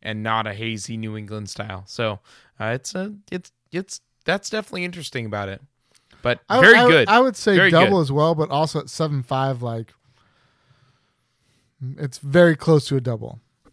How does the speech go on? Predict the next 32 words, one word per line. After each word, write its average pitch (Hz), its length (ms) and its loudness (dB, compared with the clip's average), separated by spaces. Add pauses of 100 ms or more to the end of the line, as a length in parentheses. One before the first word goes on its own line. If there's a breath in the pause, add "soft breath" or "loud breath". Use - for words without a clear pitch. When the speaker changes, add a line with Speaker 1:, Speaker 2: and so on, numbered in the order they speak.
(120)
Speaker 1:
Yeah. 131 220 2
Speaker 2:
I 143 120 -4
mean, 143 180 0
it's 143 220 -2
a, 139 320 0
Speaker 1:
Totally. 147 260 2
Speaker 2:
it's, 90 100 -12
it's, 147 360 -8
it's 139 280 -6
quoted 190 400 0
as 170 200 0
a 151 240 0 (280)
standard 165 440 -4
I 156 120 0
P 151 240 -2
A. 143 300 -2 (100)
Uh, 127 300 -4
I 139 80 -4
mean, 147 240 0
we 160 140 0
had 151 340 -2
our 139 360 -4 (200)
Live 147 300 -2
Oak 143 160 0
I 147 140 -2
P 151 200 -4
A 151 60 -2
last 135 260 -6
week 131 140 -8
was 131 120 -8
five 127 360 -6
three. 147 480 -2